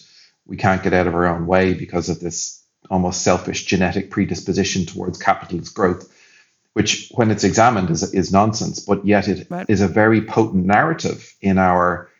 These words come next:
Speaker 1: collective psyche, and something that you hear people say all the time, "Well, you know, it's just how people are, and, oh, shrug our shoulders, we can't help, we can't help that.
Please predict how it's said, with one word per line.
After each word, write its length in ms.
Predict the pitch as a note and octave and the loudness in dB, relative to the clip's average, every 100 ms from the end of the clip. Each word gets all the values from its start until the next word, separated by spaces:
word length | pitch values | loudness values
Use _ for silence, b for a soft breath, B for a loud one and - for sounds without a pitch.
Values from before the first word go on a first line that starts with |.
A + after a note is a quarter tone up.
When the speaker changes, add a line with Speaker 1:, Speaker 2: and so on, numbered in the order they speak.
| b | b
Speaker 1:
collective 480 | - G2+ F#2 - F2 | 0 0 0 -4 -10
psyche, 680 | - A#2 B2 - D#2+ A#2+ - b b b | -2 0 0 -4 -6 -6 -10 b b b
and 120 | G#2 G2+ | -2 0
something 280 | D#3 C#3 | 0 0
that 80 | A#2+ | 0
you 100 | A2 | 2
hear 140 | G#2+ A2+ | 2 2
people 280 | A2 G2+ G2 | 0 -2 -2
say 240 | - G#2 | 2 2
all 140 | F#2+ | 2
the 80 | F2 | -2
time, 280 | F2 B2+ F#2+ | -4 -4 -2
"Well, 140 | F2+ F#2 | -2 -4
you 120 | F#2 - | -8 -8
know, 120 | F2+ | -8
it's 180 | E2+ - | -8 -12
just 200 | E2+ - | -12 -6
how 140 | F2 | -8
people 320 | F2+ F#2 F2 | -6 -8 -2
are, 180 | G2 C3+ | -2 0
and, 140 | A2 - _ - | -2 -6 _ -16
oh, 140 | F2+ A2+ | -12 -12
shrug 240 | - G#2+ | -6 -2
our 80 | G2+ | -2
shoulders, 400 | - A2 A2 F#2 | 0 0 2 -2
we 80 | E2+ | -4
can't 220 | G2 G#2 | -4 -2
help, 200 | G2+ G#2 | -2 -4
we 60 | E2+ | -10
can't 280 | - A2+ A#2 | 0 0 2
help 240 | B2 A2+ | -2 -2
that. 260 | D2 A#1 | 0 0